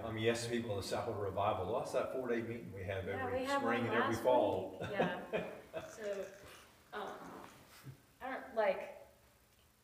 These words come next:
Speaker 2: that's something I've kind of asked myself since I've been here, like, what does revival actually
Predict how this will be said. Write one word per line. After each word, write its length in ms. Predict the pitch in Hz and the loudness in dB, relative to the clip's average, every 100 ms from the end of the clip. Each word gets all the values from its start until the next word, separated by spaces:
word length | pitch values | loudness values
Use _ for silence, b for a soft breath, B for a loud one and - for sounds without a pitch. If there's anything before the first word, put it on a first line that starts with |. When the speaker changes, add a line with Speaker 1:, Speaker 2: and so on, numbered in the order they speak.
| _ _ _ _ _ - | _ _ _ _ _ 2
Speaker 2:
that's 200 | 269 277 | 2 4
something 320 | 320 320 294 | 2 4 2
I've 220 | 247 226 - | 2 0 -2
kind 140 | 269 | -4
of 80 | 277 269 - | -6 -6 -8
asked 300 | 190 196 214 220 | -2 -2 -2 -6
myself 400 | 214 226 220 220 | -6 -2 -2 -4
since 160 | 208 | -8
I've 180 | 202 196 | -8 -6
been 140 | 190 196 | -8 -8
here, 180 | 226 226 | -8 -6
like, 200 | 196 196 | -6 -2
what 100 | 220 220 | -2 -2
does 120 | 196 | -4
revival 420 | 185 180 185 - | -8 -8 -8 -6
actually 320 | 180 - 185 | -8 -8 -12